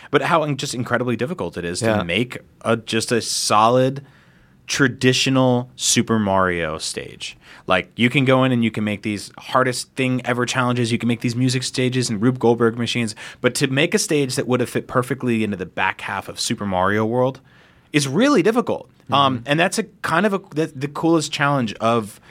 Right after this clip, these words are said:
Speaker 1: Mario Maker is sort of, if you fall down that direction and you go, "I wanna make a very core, very traditional, but very creative and kind of brilliantly
Speaker 2: <clears throat>
Speaker 1: fun Mario stage," it doesn't have to be the hardest thing in the world. I think a lot of people got tripped up in that. And it doesn't have to be the flashiest thing in the world.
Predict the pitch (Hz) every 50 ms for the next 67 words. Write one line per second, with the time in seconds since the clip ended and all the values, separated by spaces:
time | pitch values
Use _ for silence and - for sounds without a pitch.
0 | - - - - - 101 104 101 98 92 87 87 87 85 - 85 - 87 98 -
1 | - - 123 113 110 107 95 98 - - - - - - 110 - 147 156 - 160
2 | 160 156 151 147 127 117 107 104 98 95 - - 101 87 76 - - - - -
3 | - - - 98 98 95 90 87 - 107 117 131 139 135 123 113 - 101 - _
4 | - - 127 131 156 165 165 - - - 117 120 120 110 107 113 131 143 143 147
5 | 143 - 113 104 98 - - 104 101 98 - - - - - 107 - - 123 131
6 | 151 151 147 - - - 120 113 117 117 110 98 98 92 90 - - 113 107 98
7 | 98 98 98 101 95 73 90 - - - 95 90 85 85 82 82 - - - _
8 | 95 101 113 113 101 85 76 - - - - - - - - - - - - -
9 | - 143 - 190 202 214 196 160 - 143 139 143 - - 131 104 104 110 110 104
10 | 95 90 82 - - - 92 - - 107 98 92 90 - - 92 87 82 80 80
11 | 78 71 64 64 73 - 113 117 151 147 151 135 127 131 139 135 127 143 127 113
12 | 104 110 95 - - - 110 98 - - 87 - - 82 71 53 50 58 - -
13 | - - - - 135 131 156 170 175 175 175 170 - 147 131 135 131 127 113 110
14 | 104 - - 101 101 110 113 - - 117 92 - - 90 85 80 78 78 - 67
15 | 67 -